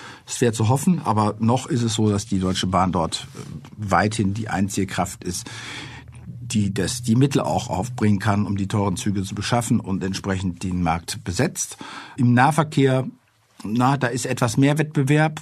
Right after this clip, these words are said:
wobei auch da festzustellen ist, dass nur die Bahn dank ihrer tiefen Taschen, der Staat zahlt's ja, auf Dauer bestehen kann und sich einzelne Privatbahnen wieder zurückziehen.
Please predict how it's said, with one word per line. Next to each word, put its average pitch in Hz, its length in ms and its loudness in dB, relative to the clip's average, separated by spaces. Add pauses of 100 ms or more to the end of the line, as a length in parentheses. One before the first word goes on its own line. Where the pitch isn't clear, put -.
(120)
wobei 110 440 0
auch 110 180 -2
da 117 460 4
festzustellen 117 680 0
ist, 107 160 -4
dass - 140 -6
nur 117 120 2
die 113 80 2
Bahn 113 440 2 (340)
dank 117 280 2
ihrer 117 140 2
tiefen 110 320 0
Taschen, 139 460 2 (260)
der 95 120 -4
Staat 95 300 -2
zahlt's 117 360 2
ja, 117 220 2 (420)
auf - 160 -8
Dauer 113 240 4
bestehen 131 380 2
kann 123 180 4
und 110 100 2
sich 110 200 -4
einzelne 110 500 4
Privatbahnen 107 840 2
wieder 101 180 0
zurückziehen. 175 720 2